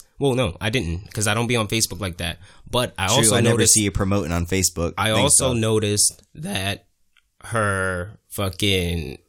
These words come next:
Speaker 1: um, her last post was, like, six months ago.
Speaker 2: Okay.
Speaker 1: So I was like, "Oh."
Speaker 2: That means
Speaker 1: Oh.
Speaker 2: either one thing, heartbreak, or she doesn't care.
Speaker 1: She doesn't care. That's what I was thinking.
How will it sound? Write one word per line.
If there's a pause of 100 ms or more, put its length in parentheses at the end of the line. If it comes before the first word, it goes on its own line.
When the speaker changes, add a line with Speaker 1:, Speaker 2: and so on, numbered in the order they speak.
Speaker 1:
um,
her
last
post
was,
like,
six
months
ago. (680)
Speaker 2:
Okay.
Speaker 1:
So
I
was
like,
"Oh." (120)
Speaker 2:
That
means
Speaker 1:
Oh.
Speaker 2:
either
one
thing, (220)
heartbreak, (560)
or
she
doesn't
care. (400)
Speaker 1:
She
doesn't
care. (100)
That's
what
I
was
thinking.